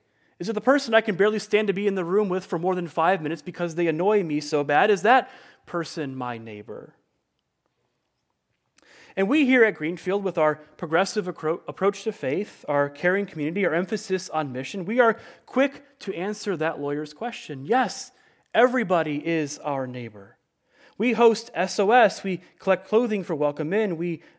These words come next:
donate at Christmas time to places like Freedom House, because we believe our neighbors are especially those who are hurting, who are poor, who are hungry, or who have no place to live. Maybe the lawyer is struggling with who his neighbor is, but we certainly aren't.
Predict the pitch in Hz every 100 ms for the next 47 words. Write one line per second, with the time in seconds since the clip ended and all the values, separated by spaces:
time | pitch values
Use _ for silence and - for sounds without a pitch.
0 | - 156 202 185 165 143 - 180 170 143
1 | - 143 135 131 160 160 160 143 131 131
2 | _ _ - 175 147 131 117 113 - -
3 | _ _ _ - 160 233 226 170 196 180
4 | 165 214 220 196 - - - 175 170 156
5 | 185 180 170 151 - 170 165 - 233 -
6 | 233 190 190 208 220 - 180 156 147 -
7 | - 214 233 247 214 170 151 - 220 240
8 | 180 175 147 202 226 220 190 196 190 208
9 | 196 196 202 - 175 170 - - _ -
10 | 127 113 95 - _ _ _ _ _ _
11 | _ _ _ _ _ _ _ _ _ 180
12 | 262 349 320 269 220 240 240 220 196 -
13 | 208 208 196 175 - 196 160 180 147 165
14 | 233 190 127 139 170 202 196 294 - 165
15 | 131 127 113 104 - 104 98 _ - -